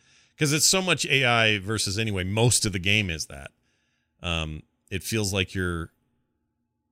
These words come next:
you, when you see people, it's f-, super like, "Oh no, crap, those are people." But I don't know. It doesn't feel like that's the end game. It feels like that's just another obstacle you have to consider. Um, and, and again, the way that these guns work and the way things move,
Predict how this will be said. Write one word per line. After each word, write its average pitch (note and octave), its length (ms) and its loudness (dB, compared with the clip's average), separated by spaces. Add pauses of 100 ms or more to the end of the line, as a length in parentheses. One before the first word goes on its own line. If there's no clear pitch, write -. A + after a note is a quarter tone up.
(340)
you, G2+ 300 -8
when A#2 140 0
you G#2+ 80 4
see E3 240 4
people, D3+ 400 0
it's F#2+ 140 -6
f-, - 280 -12
super A#2+ 500 0
like, F#2+ 260 0
"Oh C3 120 2
no, C#3 280 2
crap, B2 400 2
those A2+ 180 -2
are A2 60 -2
people." A2+ 320 -2
But G2+ 260 -2 (560)
I B2+ 80 -2
don't C#3+ 80 0
know. D3 80 2
It G#2 80 0
doesn't B2 220 -2
feel B2+ 140 -2
like A2 160 0
that's G2+ 280 2
the F#2+ 180 -2
end G2 160 0
game. F2 220 -2
It E2+ 100 -8
feels F#2+ 200 -4
like F2+ 160 -2
that's F#2 180 -2
just - 160 -4
another F2+ 320 -2
obstacle E2+ 460 -6
you E2 80 -4
have D#2+ 100 -8
to - 60 -20
consider. E2+ 560 -8 (760)
Um, D#2 380 -6
and, G#2 200 -4 (120)
and G#2+ 100 -6
again, G#2+ 460 0
the G#2+ 80 -4
way A#2 200 0
that A#2 80 -4
these G#2 180 -4
guns G#2 320 -2
work G2+ 300 -4
and F#2 80 -6
the F2+ 60 -4
way F#2+ 120 0
things F2+ 320 -6
move, G2+ 580 -2